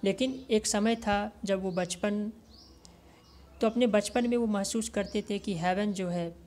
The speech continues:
हेवन को प्राप्त किया जा सकता है, वहाँ पे पहुँचा जा सकता है। लेकिन जैसे ही वो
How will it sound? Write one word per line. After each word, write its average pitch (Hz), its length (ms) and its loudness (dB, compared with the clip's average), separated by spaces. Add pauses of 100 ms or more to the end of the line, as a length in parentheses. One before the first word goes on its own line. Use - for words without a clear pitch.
(200)
हेवन 202 300 0 (420)
को 196 80 -6
प्राप्त - 380 -6
किया 185 100 0
जा 170 100 -2
सकता 170 400 -6
है, 165 180 -2
वहाँ 170 220 -4
पे 170 120 -6
पहुँचा 175 400 -6
जा 170 100 -4
सकता 165 400 -10
है। 175 140 -6
लेकिन 180 320 -4
जैसे 180 300 -4
ही 202 80 -2
वो 196 140 -2